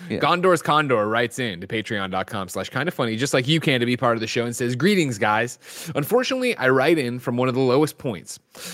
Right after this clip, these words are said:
Speaker 2: Uh, I recently accepted a job that, after eight job changes in four years and out of college, was finally something both in my field and livable." However,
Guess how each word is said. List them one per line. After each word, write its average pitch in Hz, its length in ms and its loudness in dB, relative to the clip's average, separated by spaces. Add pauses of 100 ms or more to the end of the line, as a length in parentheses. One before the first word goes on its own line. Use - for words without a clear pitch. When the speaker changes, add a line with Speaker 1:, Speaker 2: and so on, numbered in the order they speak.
(160)
Speaker 2:
Uh, 135 200 4
I 151 120 2
recently 190 340 0
accepted 156 320 0
a 135 60 -4
job 110 420 -2
that, 123 360 0
after 117 440 -4
eight 147 240 -2
job 123 260 0
changes 113 440 -6
in 110 80 -10
four 165 320 4
years 131 280 0
and - 140 -10
out 117 140 0
of - 80 -12
college, 104 340 -2
was 117 140 -8
finally 135 320 -2
something 117 320 -4
both 120 260 0
in 113 140 -10
my 104 100 -4
field 190 460 2
and 120 160 -2
livable." 117 420 2 (480)
However, 147 420 4